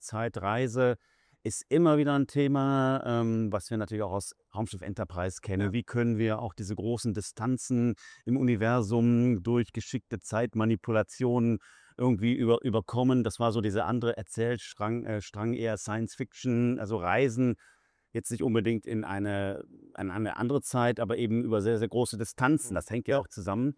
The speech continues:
Speaker 2: Ja.
Speaker 1: Und, ähm, ja, das hat mich dann als Jugendlicher total fasziniert. Und ich fand den Film, das Storytelling war toll, auch weil man einfach nie darüber nachgedacht hat, ja, nichts anfassen, du hast es ja gesagt, ne? Und,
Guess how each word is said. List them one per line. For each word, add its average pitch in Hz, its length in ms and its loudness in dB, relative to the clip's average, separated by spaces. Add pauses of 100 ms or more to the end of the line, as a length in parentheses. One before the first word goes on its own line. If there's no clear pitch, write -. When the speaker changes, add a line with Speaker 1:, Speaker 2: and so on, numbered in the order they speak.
Speaker 2:
Ja. - 80 -20 (240)
Speaker 1:
Und, 110 580 0
ähm, 101 420 2
ja, 95 100 4
das - 160 -8
hat 113 140 -4
mich 92 160 -4
dann 90 140 -2
als 90 180 -4
Jugendlicher 98 460 -2
total 90 560 -2
fasziniert. 98 760 -2
Und 82 380 -6
ich - 160 -12
fand 110 180 2
den 104 80 2
Film, 127 320 4
das 110 120 -2
Storytelling 113 640 0
war 101 120 -2
toll, 110 360 2 (340)
auch 101 240 -2
weil 104 120 2
man 110 120 2
einfach 110 180 -2
nie 120 200 6
darüber 104 280 2
nachgedacht 107 600 0
hat, - 260 -2 (320)
ja, 95 240 0
nichts - 280 0
anfassen, 113 460 -2
du 101 60 0
hast 98 80 -2
es 98 100 -6
ja 104 100 0
gesagt, 95 420 -2
ne? 110 260 -2
Und, 101 300 -4